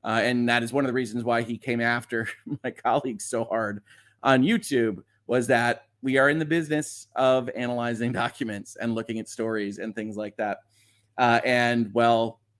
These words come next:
uh, his, his don't hold up, and that, that bothered him. So this is Grazia. So we're getting more editorial, right? We're getting more editorialized as we go along here, and we do have some super chats to pick up. Uh, if you do have questions, try to flag them with question or at Hogue Law or a super chat,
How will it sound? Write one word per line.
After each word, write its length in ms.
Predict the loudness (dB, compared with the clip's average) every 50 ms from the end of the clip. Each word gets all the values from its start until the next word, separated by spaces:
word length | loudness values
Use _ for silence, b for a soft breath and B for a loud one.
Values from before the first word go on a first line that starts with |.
| -4
uh, 180 | -2 0 0 -2
his, 340 | 0 0 -2 -2 -2 -6 -8
his 200 | -4 -4 -2 0
don't 260 | 2 2 2 2 0
hold 240 | -6 -8 -8 -6 -4
up, 380 | -2 -2 -2 -2 -4 -8 _ _ _ _ _ _ _ _ _ -4
and 220 | -2 2 2 4 2
that, 240 | 2 0 -2 -6 _ _ -2
that 200 | -2 -2 0 2
bothered 340 | 4 4 4 4 2 -2 -2
him. 220 | -6 -8 -8 -12 _ _ _
So 160 | _ -2 0
this 140 | 0 2 0
is 100 | 0 2
Grazia. 560 | 8 10 10 10 10 8 6 4 4 4 4 4
So 80 | 2
we're 100 | 0 2
getting 300 | 4 2 2 2 0 -2
more 200 | 0 0 2 4
editorial, 480 | 2 2 2 0 2 2 2 2 0 -2 -10 _ _ _ _ _ _ -4
right? 120 | -2 -2
We're 100 | 0 2
getting 200 | 2 4 4 4
more 240 | 4 6 6 8 8
editorialized 680 | 6 6 4 0 -2 0 0 2 2 4 2 2 0 -2
as 80 | -6
we 100 | -6 -4
go 180 | -2 0 0 2
along 260 | 2 0 0 0 -2
here, 100 | -2 -4
and 100 | -4 -4
we 60 | -4
do 60 | -4 -4
have 100 | -4 -4
some 120 | -6 -8
super 220 | -6 -8 -8 -8
chats 260 | -4 -4 -4 -4 -4 -6
to 80 | -12 -10
pick 220 | -8 -8 -4 -2
up. 260 | -2 -2 -2 -4 _ _ _ _ _ _ _ _
Uh, 160 | -2 0 2 2
if 140 | 0 -2 -4
you 60 | 0
do 100 | 4 6
have 180 | 6 6 6 6
questions, 320 | 4 4 4 2 -2 0
try 140 | 4 4 4
to 80 | 4
flag 320 | 4 4 4 6 6 6 4
them 120 | 2 -2
with 160 | -2 -4 -6
question 380 | _ 0 0 0 0 -2 -4 -2
or 100 | 0 2
at 160 | 2 2 2
Hogue 160 | 0 -2 -2
Law 220 | 0 0 2 2 2
or 140 | 2 2 0
a 20 |
super 260 | 0 -4 -10 -8 -10
chat, 360 | -8 -4 0 0 0 0 -2